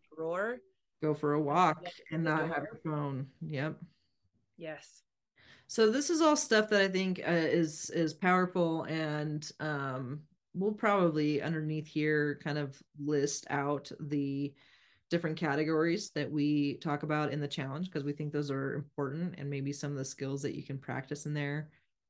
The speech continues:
Speaker 2: But organization is the key to success, really, in any goal,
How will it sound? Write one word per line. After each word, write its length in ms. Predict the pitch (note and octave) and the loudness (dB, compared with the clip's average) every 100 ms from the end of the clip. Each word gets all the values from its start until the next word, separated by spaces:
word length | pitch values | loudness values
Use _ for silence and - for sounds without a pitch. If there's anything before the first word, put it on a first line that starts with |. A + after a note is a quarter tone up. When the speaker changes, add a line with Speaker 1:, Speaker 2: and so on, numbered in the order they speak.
| _ _ | _ _
Speaker 2:
But 440 | D3+ D3+ D3 - - - | 0 2 2 -2 -8 0
organization 720 | G#3 A#3 G#3+ E3+ E3+ E3+ E3+ | 2 4 2 4 4 4 2
is 120 | E3 | 0
the 80 | D3+ | -2
key 200 | C#3 E3 | 0 0
to 120 | D3 | 0
success, 800 | C#3+ - D3+ - C#3 D3 - - - - | -4 -10 -10 -2 0 0 -2 -6 -8 -2
really, 360 | D3+ D3 C#3+ | 2 4 2
in 120 | - | 0
any 480 | C#3 D3 D3+ D3+ D#3 - _ _ | -2 -2 -2 -2 -4 -10 _ _
goal, 440 | - C#3 C#3+ D3 | -4 0 0 -2